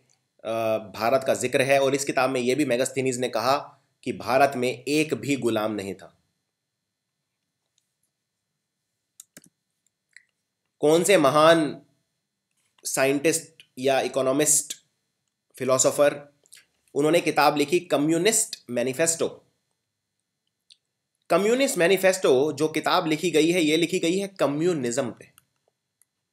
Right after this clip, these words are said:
I hope आपको ये शब्द क्लियर हैं।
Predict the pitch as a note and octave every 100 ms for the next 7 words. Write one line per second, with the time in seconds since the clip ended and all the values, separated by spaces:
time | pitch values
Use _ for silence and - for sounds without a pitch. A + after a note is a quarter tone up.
0 | _ _ _ _ _ _ _ _ _ _
1 | _ _ _ _ _ _ _ C3 D3 D3
2 | D#3+ - - C3+ C3+ - C#3+ C3+ - -
3 | _ _ A#2+ C3+ C3+ C#3+ C3 C3 B2+ C#3
4 | D3+ D#3 D#3